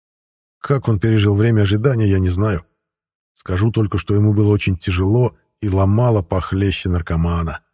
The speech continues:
Но зато потом он с гордостью продемонстрировал мне результат своих усилий и переживаний. Десять стальных стрел с сердечником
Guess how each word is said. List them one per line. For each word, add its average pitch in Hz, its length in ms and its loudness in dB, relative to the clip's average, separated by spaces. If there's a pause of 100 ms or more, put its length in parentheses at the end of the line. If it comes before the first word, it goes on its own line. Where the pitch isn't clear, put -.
(880)
Но 87 180 0
зато 85 280 -2
потом 110 580 2
он 98 100 0
с 82 100 -8
гордостью 110 600 -2
продемонстрировал 104 760 0
мне 101 160 2
результат 95 440 -2
своих 101 280 -4
усилий 95 380 -2
и - 20 -4
переживаний. 90 680 -2 (1000)
Десять 107 520 -2
стальных 113 540 0
стрел 120 400 -2
с - 80 -12
сердечником 101 720 -4